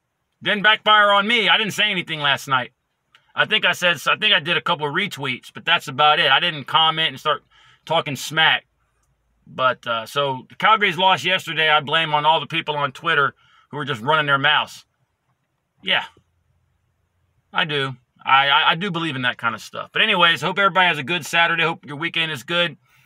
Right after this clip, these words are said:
Gonna be doing some things tonight. And then tomorrow, not sure about doing video. We'll see. Uh, waiting for the Colts Ryan jersey to get here. I wish it would hurry up and get here. I really do. I wanna show it off. I had a great stream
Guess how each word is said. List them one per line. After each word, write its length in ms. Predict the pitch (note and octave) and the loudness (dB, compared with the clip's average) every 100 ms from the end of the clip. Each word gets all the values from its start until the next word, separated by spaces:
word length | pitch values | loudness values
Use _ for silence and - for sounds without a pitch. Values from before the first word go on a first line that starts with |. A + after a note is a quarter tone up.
| _ - | _ -10
Gonna 140 | D#3 | -6
be 80 | D#3 | -4
doing 260 | D#3 E3+ | -2 -4
some 180 | C#3+ D#3 | -4 -6
things 280 | D#3+ E3 D#3 | -4 -6 -6
tonight. 440 | - D#3 E3+ E3 - _ _ _ _ _ _ - | -2 2 2 0 -8 _ _ _ _ _ _ -12
And 140 | D3+ | -6
then 120 | D3+ | -4
tomorrow, 580 | C#3 D3 F3+ F3+ E3+ C#3+ _ _ _ _ | -2 4 4 6 4 0 _ _ _ _
not 220 | C#3+ F#3 | 0 0
sure 220 | - F#3 F#3 | 2 2 4
about 260 | F3+ E3+ | 4 0
doing 240 | F3+ F3+ C#3+ | 0 -2 -2
video. 360 | F#3 F#3+ F#3+ | -2 0 0
We'll 160 | D#3 C3+ | -2 -6
see. 480 | - F#3+ F#3 F3+ - _ _ _ _ | -4 -2 -2 -2 -8 _ _ _ _
Uh, 800 | C#3+ D3+ D3+ D3 C#3+ C#3 C3+ B2+ - | 2 4 6 6 8 6 6 4 -2
waiting 300 | C#3+ A#3+ A#3 | 0 0 2
for 100 | A3 | 0
the 100 | F3 | 0
Colts 320 | - G#3 - | -2 -2 2
Ryan 300 | D#3 E3+ E3 | 2 4 2
jersey 280 | C3 C#3+ A#2+ | -2 -4 -6
to 60 | A#2 | -6
get 140 | C3 | 2
here. 100 | B2 | 4
I 60 | D3 | 4
wish 200 | A3+ F3 | 0 -2
it 40 | |
would 120 | C#3 | -4
hurry 320 | - E3+ E3+ | 2 4 4
up 140 | D#3+ D#3 | 2 -4
and 100 | C3 | -4
get 160 | C#3+ | -4
here. 220 | A#2 G#2+ - _ _ _ | -2 -8 -12 _ _ _
I 100 | B2+ | -2
really 260 | C#3+ D#3 D3 | 0 0 0
do. 100 | C3+ | -2
I 80 | B2+ | -2
wanna 200 | C3+ B2 | -4 -6
show 200 | D3 C3+ | -4 -2
it 80 | |
off. 220 | C3 A#2+ - - - | -2 -2 -8 -20 -2
I 100 | E3 | 2
had 120 | F3 E3+ | 2 2
a 60 | |
great 240 | C#3+ G#3 G3 | 2 0 0
stream 560 | - F#3+ G3 F#3+ E3 | -4 0 0 0 -6